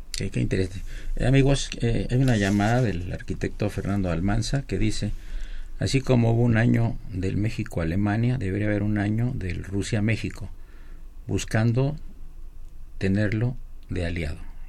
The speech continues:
Y le manda muchos saludos al padre Cronos.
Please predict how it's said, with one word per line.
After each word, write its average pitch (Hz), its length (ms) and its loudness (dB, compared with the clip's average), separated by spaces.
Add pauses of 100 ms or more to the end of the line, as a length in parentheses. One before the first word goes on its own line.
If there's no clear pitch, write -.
(100)
Y 98 60 -6
le 92 120 -4
manda 98 260 2
muchos 101 260 0
saludos 92 640 -2 (480)
al 90 220 -2
padre 90 480 -2 (640)
Cronos. - 640 -2